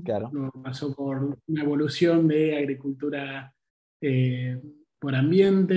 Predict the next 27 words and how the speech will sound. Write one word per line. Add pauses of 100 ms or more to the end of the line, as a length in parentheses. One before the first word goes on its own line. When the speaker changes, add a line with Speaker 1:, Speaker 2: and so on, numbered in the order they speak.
(120)
Speaker 2:
después
se
llamó
agricultura,
hoy
se
llama
agricultura
digital, (200)
están
asociadas
las
AgTech, (240)
y
bueno, (320)
en
realidad
creo
que
son
todas
definiciones
que
tratan
de
ayudar
a